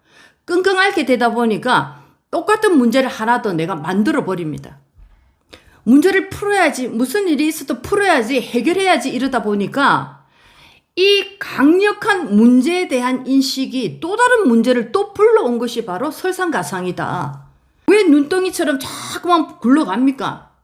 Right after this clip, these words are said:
이걸 반드시 해야 돼. 이걸 반드시 풀어야 돼.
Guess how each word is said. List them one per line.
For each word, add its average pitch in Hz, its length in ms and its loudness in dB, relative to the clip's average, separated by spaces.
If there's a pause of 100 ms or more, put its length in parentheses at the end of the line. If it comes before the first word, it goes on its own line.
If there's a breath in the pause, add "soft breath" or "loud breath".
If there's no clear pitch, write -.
(840 soft breath)
이걸 392 260 0
반드시 427 540 2
해야 349 260 2
돼. 294 420 -4
이걸 330 240 -2
반드시 - 480 -8
풀어야 381 380 0
돼. 294 440 -4